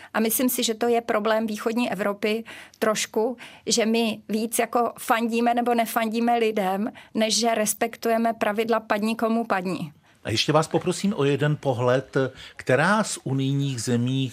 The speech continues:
Speaker 2: už má tuhletu debatu téměř za sebou a mohli bychom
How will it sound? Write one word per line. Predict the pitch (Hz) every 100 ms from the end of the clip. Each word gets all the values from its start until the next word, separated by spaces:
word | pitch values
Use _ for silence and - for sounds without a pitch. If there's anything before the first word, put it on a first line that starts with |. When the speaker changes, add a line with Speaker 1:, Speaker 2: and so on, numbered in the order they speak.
| -
Speaker 2:
už | - 104 -
má | 131 127 127 -
tuhletu | 135 123 156 160
debatu | 143 117 113 110 117
téměř | 110 104 117 123
za | 98
sebou | - 117 92 73 60 - - - -
a |
mohli | 101 101 110
bychom | 110 107 107 107